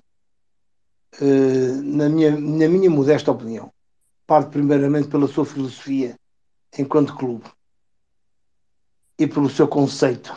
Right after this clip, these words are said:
dessa filosofia. E depois, então, sim, será instaurado um proce-, um, um projeto desportivo,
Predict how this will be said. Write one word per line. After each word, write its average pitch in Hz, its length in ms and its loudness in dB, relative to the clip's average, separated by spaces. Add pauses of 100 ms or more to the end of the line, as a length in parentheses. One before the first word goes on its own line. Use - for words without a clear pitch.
(160)
dessa 127 300 -10
filosofia. 120 600 -12 (1200)
E 190 80 2
depois, 180 460 6
então, 160 340 2
sim, 143 340 -4 (1600)
será 156 340 6
instaurado 151 460 4
um 139 60 0
proce-, 147 420 -2
um, 120 1080 -8
um 120 80 -16
projeto 147 420 -4
desportivo, 131 520 -12